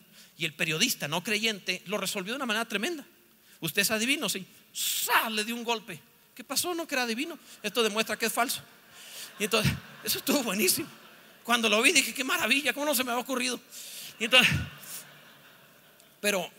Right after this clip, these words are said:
pero volviendo a esto, algunos van a la Biblia como si fueran a que les leyeran las cartas. Es decir, van a la Biblia a ver qué me dice a mí de mi futuro.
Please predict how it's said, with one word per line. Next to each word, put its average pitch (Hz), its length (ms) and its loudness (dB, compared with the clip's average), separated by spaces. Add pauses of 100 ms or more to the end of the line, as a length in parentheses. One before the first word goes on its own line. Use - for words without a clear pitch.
pero 226 140 0
volviendo 269 380 -2
a 214 100 2
esto, 220 240 2
algunos 247 580 0 (520)
van 254 420 4 (440)
a 180 120 4
la 175 160 4
Biblia 196 680 2 (340)
como 254 240 -2
si 240 140 2
fueran 311 300 0
a 277 80 2
que 240 140 -4
les 220 120 -4
leyeran 240 400 -2
las 208 180 -2
cartas. 277 720 -4 (600)
Es 233 100 -2
decir, 233 320 0
van 233 180 6
a 339 80 2
la 277 160 4
Biblia 185 560 2 (400)
a 160 140 4
ver 262 220 -2
qué 285 200 0
me 277 220 2
dice 269 420 0
a 220 140 2
mí 247 420 2
de 226 140 2
mi 202 160 -2
futuro. 349 680 -2